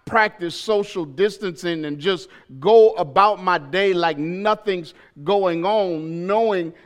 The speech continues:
that I could very easily pass this on to them in a way that would severely affect their lives.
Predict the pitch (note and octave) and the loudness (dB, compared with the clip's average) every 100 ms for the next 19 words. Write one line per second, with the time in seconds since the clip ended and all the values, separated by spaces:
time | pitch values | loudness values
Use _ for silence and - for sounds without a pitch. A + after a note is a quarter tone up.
0 | - F3 F#3+ F#3+ E3+ D3 C#3+ G3+ G#3+ F#3 | -2 2 2 2 -4 -6 0 2 2 0
1 | F3 - A3+ A#3 F3 F3+ E3 D3+ - _ | -2 -4 -2 -2 -2 -2 -2 -4 -10 _
2 | - A#3 G#3+ G3 G3 F3+ G3+ G3 F3+ E3 | -6 0 0 0 -6 -8 -6 -4 -4 -6
3 | E3 F3 G#3 E3+ C#3 - - F3+ E3+ D#3+ | -2 0 0 -2 -8 -16 -4 -2 0 0
4 | F#3 G#3 F3+ E3+ E3 D#3+ - E3+ C3+ E3+ | 2 2 2 0 -2 -6 -8 -8 -4 2
5 | G3 F3 D#3+ D#3 - - D#3+ - F3+ E3+ | 2 2 0 -4 -10 -8 -8 0 0 0
6 | F3 D#3+ D3 D3 C#3+ B2 G#2 G2 - | -2 0 0 2 2 0 -6 -16 -20